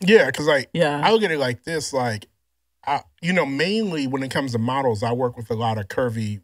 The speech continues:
Speaker 1: women. Um, so,
Speaker 2: Yes,
Speaker 1: like,
Speaker 2: you
Speaker 1: on
Speaker 2: do.
Speaker 1: Instagram, for example, I follow a lot of the curvy I G models, you know?
Speaker 2: Mm-hmm.
Speaker 1: So it's like,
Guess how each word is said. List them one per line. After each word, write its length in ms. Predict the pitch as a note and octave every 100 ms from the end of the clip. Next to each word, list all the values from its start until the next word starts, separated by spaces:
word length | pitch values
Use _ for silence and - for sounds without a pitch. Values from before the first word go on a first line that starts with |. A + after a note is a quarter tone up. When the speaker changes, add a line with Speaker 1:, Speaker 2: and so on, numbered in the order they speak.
| _
Speaker 1:
women. 440 | A#2+ C3 A2 G2+ G2+ _ _ - _ _ _ -
Um, 500 | C3+ F3 B2 A2 - _ _ _ _ _ _ - -
so, 160 | F3+
Speaker 2:
Yes, 60 | D3+
Speaker 1:
like, 140 | D3
Speaker 2:
you 60 | D3
Speaker 1:
on 60 | C3
Speaker 2:
do. 60 | C3
Speaker 1:
Instagram, 460 | G3 E3+ D3+ C#3 B2
for 140 | C3+
example, 520 | A#2+ A#2+ A#2+ - F2+ -
I 140 | D#3+
follow 580 | E3 - D#3+ F3+ D#3 C#3
a 80 | D3
lot 320 | B2+ C3+ C3
of 40 | A#2+
the 80 | A2+
curvy 460 | - D3 C3 B2+
I 160 | A#2 A2
G 260 | G#2 E3+
models, 540 | D#3+ G#2+ F2 D#2+ F2 -
you 100 | D3+
know? 160 | B2+
Speaker 2:
Mm-hmm. 680 | A#2 - D3+ - D3+ - -
Speaker 1:
So 140 | D#3 C#3+
it's 120 | A#2+
like, 280 | D3+ C3 B2